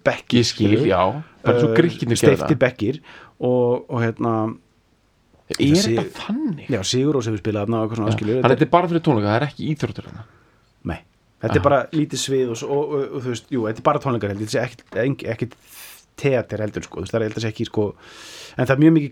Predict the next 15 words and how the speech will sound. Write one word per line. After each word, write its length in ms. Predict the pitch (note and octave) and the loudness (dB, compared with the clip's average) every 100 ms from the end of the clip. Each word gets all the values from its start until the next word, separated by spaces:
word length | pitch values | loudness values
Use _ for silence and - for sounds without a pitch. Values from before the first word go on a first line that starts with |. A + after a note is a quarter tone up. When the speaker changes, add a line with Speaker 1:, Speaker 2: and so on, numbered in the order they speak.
| - | -4
Speaker 1:
klassísk 340 | E3+ - E3+ E3 | -4 -2 0 0
músík 240 | D#3+ E3 | 0 -2
hana, 160 | E3 E3 D#3+ | 0 0 0
þú 120 | D#3 | 0
veist, 80 | A2 | 2
Speaker 2:
Já, 80 | G#2+ | 2
Speaker 1:
mikið, 160 | B2+ | 2
Speaker 2:
já. 100 | B2 D3 | 2 2
Speaker 1:
mikið 260 | D3 D3+ C#3+ | 2 2 2
bara, 220 | D3 C#3 - - - | 2 0 -4 -20 -6
og 80 | C3 | 0
mikið 300 | D3 D3 C#3 | 2 2 -2
svona, 200 | C#3+ C#3 C3+ C3 B2 B2 | 0 -2 -2 -2 -4 -6
uh, 360 | C3 B2+ A#2+ A#2 | -4 -2 0 0
matinee 580 | A#2+ D3 - E3 D#3+ C#3+ | 0 -2 -2 0 0 0